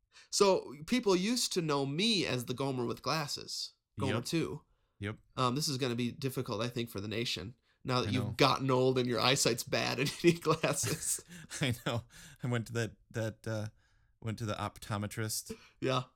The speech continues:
Speaker 2: Did all the different tests, and I was like, "Oh my gosh, I can see clearly now."
Speaker 1: Wow.
Speaker 2: I can see clearly. <laughs>
Speaker 1: It's another song to run to.
Speaker 2: Yep. Have you ever said to Jessica, "Have I told you lately that I love you?"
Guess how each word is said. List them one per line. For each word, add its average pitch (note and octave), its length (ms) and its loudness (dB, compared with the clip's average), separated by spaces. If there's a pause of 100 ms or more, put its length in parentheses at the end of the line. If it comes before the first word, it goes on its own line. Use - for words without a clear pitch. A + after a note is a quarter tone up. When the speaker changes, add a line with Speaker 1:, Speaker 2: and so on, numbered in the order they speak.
Speaker 2:
Did G#2 120 -6
all G#2 300 0
the G#2 80 -4
different G2 300 -6
tests, G2+ 260 -4
and G#2+ 80 -4
I G2 80 -4
was F#2+ 120 -6
like, G2 200 -6
"Oh G#2 140 -6
my G2 180 -4
gosh, G2 320 -6
I G2 60 -6
can G2+ 180 -8
see G2 300 -4
clearly G2+ 560 -6
now." E2+ 300 -8 (520)
Speaker 1:
Wow. E2+ 300 -2 (120)
Speaker 2:
I C#3+ 200 -4
can F#3+ 240 -8
see G3 140 -6
clearly. G3 360 -6 (1000)
<laughs> - 720 0
Speaker 1:
It's - 240 -2
another D#3 460 8
song D3 240 4
to - 160 0
run D3+ 200 2
to. - 240 -4 (380)
Speaker 2:
Yep. A2 180 -4 (840)
Have D3+ 160 0
you A#3+ 160 0
ever G3 240 0
said D3 240 -2
to A#2+ 60 -4
Jessica, A#2 640 -4 (400)
"Have B2+ 120 0
I D3 80 2
told D3+ 280 -4
you C#3 100 -2
lately G2+ 340 -4
that G2+ 160 -6
I F#2+ 100 -2
love F#2+ 300 -8
you?" G#2 200 -8